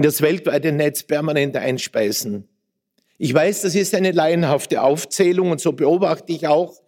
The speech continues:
ich spreche hier nicht nur als Bischof, sondern als Mensch, Hermann Glättler, der auch berührt ist und in der Zivilgesellschaft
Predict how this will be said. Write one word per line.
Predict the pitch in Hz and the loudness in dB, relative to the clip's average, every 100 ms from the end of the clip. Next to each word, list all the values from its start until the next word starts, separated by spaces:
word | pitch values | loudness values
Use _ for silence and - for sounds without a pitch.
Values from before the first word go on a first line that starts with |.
| _ _ | _ _
ich | - | -6
spreche | 143 156 156 | 0 0 2
hier | 156 156 | 0 0
nicht | 156 151 - | 0 -4 -2
nur | 143 | 0
als | 123 - | 0 -2
Bischof, | 208 190 185 151 | -4 0 0 0
sondern | 165 156 143 | -2 0 2
als | 143 131 - _ _ - | 2 0 -4 _ _ -2
Mensch, | 151 180 185 | 2 2 0
Hermann | 175 160 156 147 | 0 0 -2 0
Glättler, | 165 165 175 170 160 - _ _ | 0 2 2 2 0 -10 _ _
der | 123 | 2
auch | 143 165 | 2 2
berührt | - 180 143 180 185 | 0 0 2 0 2
ist | 185 180 - - _ _ - | 0 0 -4 -10 _ _ -12
und | 156 | -4
in | 160 | 0
der | 156 | 0
Zivilgesellschaft | - 156 185 190 165 - 170 160 165 160 - - | 0 0 0 2 0 0 -2 0 0 0 -2 -14